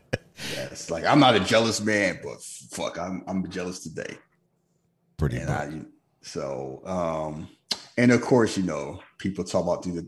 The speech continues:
Speaker 1: comparison with John Wick. It's like, one, it was written by Derek Kolstad, same person that wrote the first John, the first three John Wick movies,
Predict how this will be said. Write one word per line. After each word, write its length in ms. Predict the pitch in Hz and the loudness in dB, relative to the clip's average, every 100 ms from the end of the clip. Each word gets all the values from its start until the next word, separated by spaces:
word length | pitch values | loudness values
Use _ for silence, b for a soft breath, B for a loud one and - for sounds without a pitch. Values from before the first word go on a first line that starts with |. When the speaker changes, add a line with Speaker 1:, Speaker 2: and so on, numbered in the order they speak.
| - | -10
Speaker 1:
comparison 580 | 92 - 92 90 95 | -8 0 0 0 -2
with 140 | 82 82 | -4 -6
John 260 | 87 80 | -6 -4
Wick. 140 | 90 92 | -6 -8
It's 120 | - | -6
like, 140 | 82 76 | -6 -6
one, 460 | 80 82 78 80 _ _ _ | -6 -4 -6 -8 _ _ _
it 60 | 85 | -8
was 120 | 82 | -4
written 200 | 85 85 | -6 -4
by 140 | 80 | -6
Derek 280 | 80 82 73 | -2 -4 -4
Kolstad, 580 | - 69 - 82 76 71 | -6 -6 -4 -4 -4 -4
same 240 | - 76 | -8 -8
person 300 | - 85 80 | -6 -6 -6
that 80 | 69 | -8
wrote 160 | 78 78 | -8 -10
the 80 | 76 | -6
first 380 | 87 80 - | -4 -4 -6
John, 360 | - 76 71 58 _ | -8 -6 -6 -10 _
the 60 | - | -10
first 280 | 98 95 - | -2 -2 0
three 160 | 101 | 0
John 240 | 98 87 80 | 2 0 -2
Wick 200 | 76 85 | -4 -6
movies, 520 | 80 76 76 - - | -6 -6 -8 -10 -16